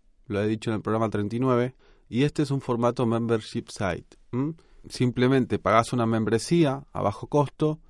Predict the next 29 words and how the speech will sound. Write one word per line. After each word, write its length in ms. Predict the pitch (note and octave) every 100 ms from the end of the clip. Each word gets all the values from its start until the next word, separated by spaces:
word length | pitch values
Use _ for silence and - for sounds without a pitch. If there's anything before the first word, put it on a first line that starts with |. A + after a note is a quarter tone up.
| - - -
y 100 | C3+
tenés 320 | C#3 C#3 C#3+
contenido 720 | C#3+ B2+ A#2 A#2 C3 C3 A#2+
nuevo 680 | B2+ C#3 C#3 C3+ C3 C#3 C3+ _ -
todo 240 | A2+ A2
el 120 | G2+
tiempo, 520 | - F2+ E2 - G2
¿eh? 120 | B2+ - -
Tenés 220 | A#2 A2
que 140 | - C3
ir 80 | A#2+
actualizando 800 | - G#2+ G2+ - C3+ C#3+ C#3+ C#3
y 80 |
renovando 480 | A2 G#2 G2+ A2 A#2
ese 160 | G#2 A2
contenido. 580 | F#2 F#2 F#2 F2+ - - - -
Esto 180 | -
es 80 | C3+
algo 240 | C3 B2+ A#2+
que 100 | G#2+
tenía 280 | A2+ A#2+
muchas 420 | A#2 D3 C3 A#2 G#2
ganas 320 | G#2 G2 G2
de 40 |
hacer, 320 | G2 - A#2
además 320 | A2 F#2+ G#2 G#2+
de 100 | F#2+
mis 180 | G2
formaciones, 720 | - G2 F#2+ - A2 G#2+ G2+